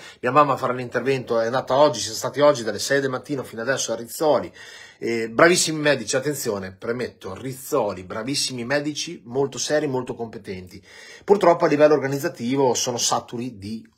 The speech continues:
prenotazioni, sono saturi di gente in lista e il problema italiano è diffuso su tutta Italia e anche le strutture importanti come Rizzoli ci rimettono, ci rimettono perché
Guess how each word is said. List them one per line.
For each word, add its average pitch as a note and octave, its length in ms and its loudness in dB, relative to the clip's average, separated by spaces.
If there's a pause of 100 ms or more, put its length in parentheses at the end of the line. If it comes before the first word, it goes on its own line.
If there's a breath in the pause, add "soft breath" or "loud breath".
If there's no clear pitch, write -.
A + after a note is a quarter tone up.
(280)
prenotazioni, G#2+ 800 -6
sono G2+ 220 -8
saturi G2 480 -8
di A2 100 -14
gente A2+ 380 -6
in B2+ 100 -6
lista G#2 480 -6 (220 loud breath)
e - 80 -6
il G#2 80 -6
problema A#2 380 -4
italiano G#2+ 600 -4
è G2 40 -6
diffuso A2 380 -6
su G2 140 -8
tutta B2+ 240 -8
Italia C3 420 2
e B2+ 40 6
anche E3+ 240 4
le D3+ 80 0
strutture D#3 380 -2
importanti C3+ 540 0
come D#3 200 0
Rizzoli C3+ 500 2
ci C#3 160 -2
rimettono, A#2 480 -8
ci B2 160 -6
rimettono C3+ 440 -6
perché - 360 -10